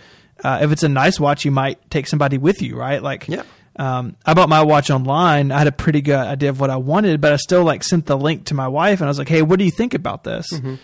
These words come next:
Speaker 1: You know, it's not like buying a, buying an iMac. Like,
Speaker 2: Yeah.
Speaker 1: who cares?
Speaker 2: <laughs> Yeah, I mean, in, in some, in some stores, there's also, like, mirrors to, to see, like, how the watch, you know, fits you, uh, with your overall style.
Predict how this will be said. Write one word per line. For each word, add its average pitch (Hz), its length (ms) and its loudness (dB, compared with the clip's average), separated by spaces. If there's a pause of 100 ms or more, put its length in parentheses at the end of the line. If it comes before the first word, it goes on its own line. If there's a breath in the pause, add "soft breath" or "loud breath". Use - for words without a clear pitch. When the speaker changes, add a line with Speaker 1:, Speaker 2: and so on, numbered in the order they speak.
(260 loud breath)
Speaker 1:
You 113 80 -6
know, 107 40 -6
it's 143 160 -6
not 180 200 2
like 151 180 2
buying 143 300 0
a, 131 240 -4
buying 139 280 0
an 131 100 -6
iMac. 135 520 -2
Like, - 220 -6
Speaker 2:
Yeah. 190 80 -20
Speaker 1:
who 147 140 0
cares? 135 500 -4 (100)
Speaker 2:
<laughs> - 100 -14
Yeah, 220 200 8
I - 20 4
mean, 233 160 4
in, 190 140 2
in 208 160 0 (100)
some, 240 240 0
in 185 160 -6
some 214 220 -4
stores, 147 560 -4
there's 147 200 -8
also, 151 340 -6
like, 127 420 -4
mirrors 127 560 -8 (180)
to, 127 180 -12
to 117 180 -14 (120)
see, 127 300 -6 (640 soft breath)
like, - 380 -10
how 131 180 -6
the 123 100 -4
watch, 123 500 -6 (220)
you 143 160 -10
know, 131 100 -6
fits - 380 -6
you, - 220 -8 (300 soft breath)
uh, - 280 -10
with 127 260 -10
your 123 160 -4
overall 113 440 -2
style. 113 560 0